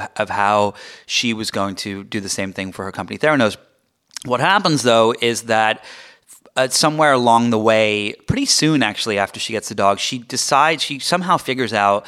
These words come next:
that Balto, like all dogs, by the way,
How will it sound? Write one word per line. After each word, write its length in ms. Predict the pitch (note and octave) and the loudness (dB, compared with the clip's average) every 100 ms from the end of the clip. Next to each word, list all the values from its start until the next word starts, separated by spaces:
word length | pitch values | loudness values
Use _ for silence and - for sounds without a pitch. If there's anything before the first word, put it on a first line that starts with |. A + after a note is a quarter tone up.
| - - - A2+ | -12 -20 -20 -4
that 480 | A2 A2 - - _ _ | -2 -2 -4 -20 _ _
Balto, 640 | C3+ C3 C#3+ A#2 G2+ G#2+ - | 2 4 4 2 0 0 -4
like 200 | B2+ D#3+ - | -4 -4 -4
all 240 | D#3 D#3+ F3+ | -2 0 0
dogs, 440 | A#2 G2 G2 - | 0 0 -2 -6
by 180 | - G2 | -4 -4
the 120 | G2 | -4
way, 340 | G2 G2 G2 | -4 -4 -4